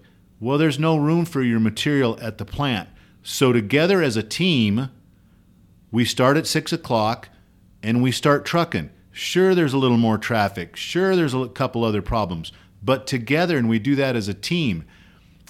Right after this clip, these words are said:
And you know what? We had a lot of teammates that just went out and left this morning without listening to the bamboo, without being part of the team, without going out and trying to win the Super Bowl today. And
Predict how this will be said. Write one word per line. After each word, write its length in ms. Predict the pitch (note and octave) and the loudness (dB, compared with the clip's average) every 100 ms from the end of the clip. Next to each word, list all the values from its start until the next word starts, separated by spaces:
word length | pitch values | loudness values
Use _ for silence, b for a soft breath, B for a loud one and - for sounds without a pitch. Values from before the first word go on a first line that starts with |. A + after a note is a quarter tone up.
| - | -6
And 460 | A#2 A#2 A2 G2+ G2+ | 0 2 2 0 -4
you 140 | - A2 | -2 0
know 140 | B2 | 2
what? 460 | B2 C#3+ E3 - - _ | 4 2 2 -6 -20 _
We 160 | A2 G#2+ | -6 -2
had 120 | A#2+ | 0
a 40 | |
lot 260 | G#2+ A2+ B2+ | 2 2 2
of 80 | B2+ | 0
teammates 560 | C#3 B2+ A2+ G2+ F#2+ | -2 0 0 -2 -4
that 120 | - | -10
just 260 | F2+ G#2+ - | -6 -6 -4
went 160 | G#2+ G#2+ | -2 0
out 320 | A#2+ B2+ - | 0 0 -4
and 180 | G2+ G2 | -4 0
left 400 | A#2 - - - - | 0 -2 -10 -20 -8
this 240 | A#2 - | -8 -4
morning 400 | A#2+ B2 B2 A#2+ B B - | 0 0 0 -2 B B -6
without 460 | G2+ G2 A2+ A2+ G#2+ | -4 -2 0 -2 -2
listening 360 | A#2 - B2 | -4 0 -2
to 60 | A#2 | 0
the 80 | G#2 | -2
bamboo, 680 | G#2+ G#2+ G#2+ B2 C3 B2+ B2 B | -2 -2 0 2 2 2 -2 B
without 380 | - G2 A#2 A2+ | -10 -2 -2 0
being 180 | A2+ A#2 | -2 -2
part 240 | A2 B2 | -2 -2
of 60 | A#2 | -2
the 80 | G#2+ | -4
team, 420 | - B2 B2 A2+ B B B | -2 0 0 -4 B B B
without 420 | G2+ B2 C3+ D3 | -4 0 0 0
going 260 | C#3+ C#3 | 0 0
out 220 | B2+ A#2+ G#2+ | 0 -2 -4
and 80 | |
trying 280 | G2+ A#2 G#2+ | -4 -2 -2
to 80 | G#2 | -2
win 400 | G2+ A2 G#2+ G#2 B - | -2 -2 -2 -6 B -10
the 80 | |
Super 380 | F#2+ - A2+ G#2+ | -6 0 0 0
Bowl 260 | F#2 G2 F2+ | -4 -2 -4
today. 400 | E2 E2+ D2 C2+ b b b | -4 -6 -8 -14 b b b
And 360 | F#2+ G2+ G2 | -2 0 0